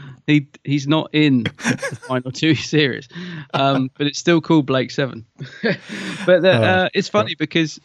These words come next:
Speaker 1: well, the thing is with Blake Seven, I suppose.
Speaker 2: <laughs> Here we go.
Speaker 1: I love it
Speaker 2: Here we
Speaker 1: 'cause
Speaker 2: go.
Speaker 1: I grew up with it. <laughs> Um, it's, uh, it had a,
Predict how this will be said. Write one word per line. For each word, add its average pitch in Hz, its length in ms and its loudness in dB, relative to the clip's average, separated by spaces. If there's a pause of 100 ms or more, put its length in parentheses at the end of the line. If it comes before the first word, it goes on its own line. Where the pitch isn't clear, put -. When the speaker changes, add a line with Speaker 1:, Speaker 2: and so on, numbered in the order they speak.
Speaker 1:
well, 123 420 2 (580)
the 170 80 -2
thing 240 220 2
is 185 280 0
with 139 380 -2
Blake 131 260 2
Seven, 104 280 -4
I 78 60 -4
suppose. 113 580 -2
Speaker 2:
<laughs> - 40 -20
Here 113 160 2
we 98 100 -2
go. 113 140 -4
Speaker 1:
I 190 120 4
love 175 220 2
it 147 40 4
Speaker 2:
Here 135 80 0
we - 60 -12
Speaker 1:
'cause 127 80 -6
Speaker 2:
go. 131 60 0
Speaker 1:
I 127 40 -4
grew 123 200 -6
up 139 120 -8
with - 140 -14
it. 113 200 -4 (340)
<laughs> 143 100 2 (280)
Um, 117 360 -4 (320)
it's, - 380 -4
uh, 123 400 2
it - 140 -2
had 139 180 0
a, 135 120 0